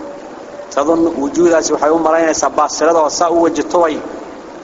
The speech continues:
An yufcala biha in lagu samaynayo faaqiratun balaayo weyn oo lafaha dhabarka baabi'inaysa iyo meel walba.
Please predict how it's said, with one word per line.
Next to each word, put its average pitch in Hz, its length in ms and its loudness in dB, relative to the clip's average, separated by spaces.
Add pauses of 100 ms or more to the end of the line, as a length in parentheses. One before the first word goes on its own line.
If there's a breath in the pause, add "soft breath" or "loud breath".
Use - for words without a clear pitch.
(100)
An 147 140 0
yufcala 160 360 2
biha 160 240 2
in 165 120 2
lagu 165 160 2
samaynayo 160 500 0 (580)
faaqiratun 160 640 0 (440 loud breath)
balaayo 160 420 4
weyn 165 340 4 (400)
oo 151 120 2
lafaha 151 400 0
dhabarka 160 320 0
baabi'inaysa 151 640 0
iyo 156 120 2
meel 165 200 2
walba. 160 280 2